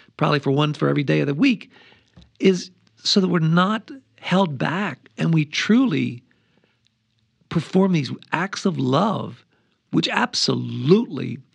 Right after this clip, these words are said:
touch and pierce the heart. Like salt brings out the flavor in food, so too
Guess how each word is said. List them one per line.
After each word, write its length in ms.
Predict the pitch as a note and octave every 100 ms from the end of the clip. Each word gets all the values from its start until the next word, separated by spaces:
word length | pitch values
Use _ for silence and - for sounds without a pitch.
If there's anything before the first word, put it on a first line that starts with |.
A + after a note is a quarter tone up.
| _ _ _ _
touch 320 | - A#3 - - -
and 200 | D#3+ -
pierce 400 | E3 D3 C#3 - _
the 100 | C3+
heart. 400 | - - - - - - - -
Like 420 | D3+ D3+ D3+ - - -
salt 680 | - - - G#3+ C3+ - _ _ _
brings 300 | - E3+ D#3
out 180 | D#3+ D3+
the 80 | C3
flavor 460 | - D#3+ E3 E3 -
in 160 | C3+
food, 560 | - - G3 C#3 G#2+ - _ _ - -
so 420 | - - A3 A#3
too 500 | - - E3 C3